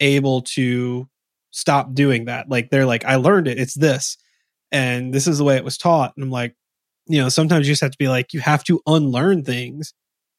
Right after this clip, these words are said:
to learn new things. For the teachable person, learning is more than just the accumulation of knowledge.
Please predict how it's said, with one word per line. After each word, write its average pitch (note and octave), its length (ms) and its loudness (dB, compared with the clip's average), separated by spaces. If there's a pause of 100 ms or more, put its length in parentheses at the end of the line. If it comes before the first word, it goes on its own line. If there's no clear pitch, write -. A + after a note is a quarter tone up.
(280)
to C3+ 680 2 (140)
learn C3+ 360 -2
new B2+ 180 -2
things. - 500 -12 (640)
For A3 360 2
the F#3 100 0
teachable F3+ 420 -2
person, - 540 -6 (640)
learning G#3 440 2
is D3+ 160 0
more E3+ 460 2
than C#3 300 -2
just C#3 440 0
the C3 140 -2
accumulation C3 1080 -4
of B2+ 200 -12
knowledge. B2+ 640 -8